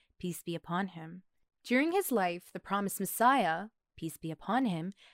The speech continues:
shined an internal light upon Islam's true teachings and informed the world of what Islam truly represents."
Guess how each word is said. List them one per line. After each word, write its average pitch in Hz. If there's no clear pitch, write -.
shined 277
an 208
internal 294
light 185
upon 175
Islam's 196
true 285
teachings 185
and 175
informed 262
the 285
world 233
of 175
what 180
Islam 175
truly 202
represents." -